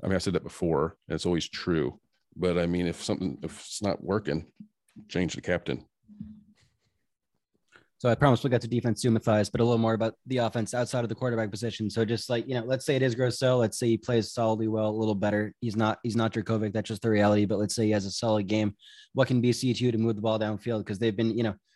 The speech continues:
Speaker 2: they averaged forty-one points per game in their first four and eleven in the, in the next three. Obviously, A C C teams are better. We all know that, but still, eleven is just not gonna cut it. So let's say the quarterback position's the same. How can they improve offensively? How can they get the ball downfield?
Speaker 1: Zero penalties,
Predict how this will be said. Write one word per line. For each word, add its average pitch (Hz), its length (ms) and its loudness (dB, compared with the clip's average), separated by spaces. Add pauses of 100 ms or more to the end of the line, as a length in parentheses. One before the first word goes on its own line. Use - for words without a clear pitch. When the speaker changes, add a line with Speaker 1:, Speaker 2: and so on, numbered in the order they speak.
(120)
Speaker 2:
they 127 80 2
averaged 120 260 2
forty-one 131 460 -2
points 131 200 0
per 123 120 -4
game 117 180 2
in 113 80 2
their 107 80 0
first 113 320 -2
four 113 340 -2 (320)
and 113 160 -4
eleven 117 380 4
in 107 120 6
the, 110 200 2
in 110 80 0
the 110 80 2
next 110 240 -2
three. 110 220 -4
Obviously, 107 480 0
A - 20 4
C 110 160 -2
C 107 220 0
teams 104 300 2
are 98 80 2
better. 110 220 4
We 104 120 4
all 104 120 4
know 104 140 2
that, 104 220 0
but 104 160 -4
still, 113 240 -2
eleven 107 280 2
is 98 140 -2
just 104 200 -8
not 113 140 0
gonna 107 140 0
cut 110 200 0
it. 104 120 -4
So 107 160 4 (400)
let's 120 160 2
say 135 100 6
the 117 80 4
quarterback 117 400 4 (140)
position's 113 400 -2
the 110 80 -2
same. 117 300 0
How 110 160 0
can 110 160 -4
they 104 180 -2
improve 104 300 -6
offensively? 101 420 -4
How 101 140 0
can 101 100 -2
they 101 80 -2
get 101 120 -2
the 107 60 -6
ball 101 320 0
downfield? 104 380 0 (2250)
Speaker 1:
Zero 98 360 4
penalties, 82 580 0